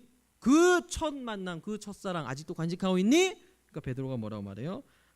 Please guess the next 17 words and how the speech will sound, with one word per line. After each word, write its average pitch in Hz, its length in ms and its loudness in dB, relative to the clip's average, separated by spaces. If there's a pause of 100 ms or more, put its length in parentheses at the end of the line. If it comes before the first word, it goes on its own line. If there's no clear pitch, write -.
"주님, 113 320 -8
제가 107 220 -12
주님을 120 580 -10
사랑하는 139 540 -12
줄을 185 500 -10
주님께서 107 720 -18
알고 101 300 -16
계십니다." - 720 -20 (640)
그러니까 247 560 4
예수님께서 165 460 -2
이렇게 165 560 -8
대답하셨어요. 110 640 -16
십칠 - 300 -16
절을 180 180 -12
보여주시면, 151 640 -8 (420)
예수께서 120 480 -10
이르시되, 131 600 -6